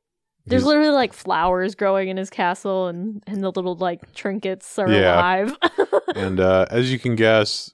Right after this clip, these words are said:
Speaker 2: uh, he, she sees past what most other people are seeing and sees that he is in pain in a bigger way than, I think,
Speaker 1: Yes.
Speaker 2: uh, in a physical way, in a psychological way.
Speaker 1: They dance.
Speaker 2: They dance.
Speaker 1: <laughs>
Speaker 2: Uh,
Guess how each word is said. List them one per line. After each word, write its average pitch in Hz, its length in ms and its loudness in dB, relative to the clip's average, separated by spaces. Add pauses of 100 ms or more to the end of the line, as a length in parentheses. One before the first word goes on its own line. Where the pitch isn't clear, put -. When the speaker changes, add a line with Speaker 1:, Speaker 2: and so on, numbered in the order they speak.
(120)
Speaker 2:
uh, 90 420 2
he, - 440 -16
she 95 480 0
sees 113 420 -2 (220)
past 107 360 0
what 95 300 0
most 95 240 -2
other 117 180 4
people 107 280 2
are 98 100 2
seeing 98 260 0
and 92 140 -2
sees 98 220 0
that 92 120 2
he 98 140 2
is 95 140 0
in 92 100 -4
pain 123 500 0 (540)
in 107 60 0
a 98 80 4
bigger 139 420 4
way 110 300 6
than, 90 240 0
I 85 160 -2
think, 95 520 -4 (200)
Speaker 1:
Yes. - 480 -10 (100)
Speaker 2:
uh, - 320 2
in 85 80 -6
a 90 60 -2
physical 90 500 0
way, 76 160 2
in 76 80 0
a 78 80 -2
psychological 123 840 2
way. 92 340 4
Speaker 1:
They 220 120 0
dance. 202 600 -6
Speaker 2:
They 190 80 0
dance. 117 720 2
Speaker 1:
<laughs> - 40 -20 (340)
Speaker 2:
Uh, 87 540 2